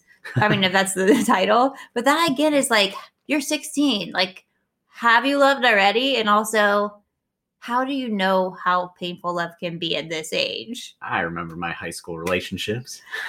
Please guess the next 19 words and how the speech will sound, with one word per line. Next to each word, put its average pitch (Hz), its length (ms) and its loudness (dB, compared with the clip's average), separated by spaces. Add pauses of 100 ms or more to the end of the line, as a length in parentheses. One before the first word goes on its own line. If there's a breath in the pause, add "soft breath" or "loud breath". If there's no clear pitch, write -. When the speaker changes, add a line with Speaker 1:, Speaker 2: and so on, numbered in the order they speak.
(140 loud breath)
Speaker 1:
I 285 120 4
do 370 180 6
too, 381 300 8
but, 277 120 4
like, 247 220 6
little 226 300 6
did 214 140 6
I 196 120 6
know 196 200 2
how 185 140 -2
much 180 240 -4
they 180 120 -2
would 175 140 -2
hurt 180 360 -4
even 175 300 -6
more 165 200 -2
as 170 200 -6
you 156 100 -8
aged. - 480 -6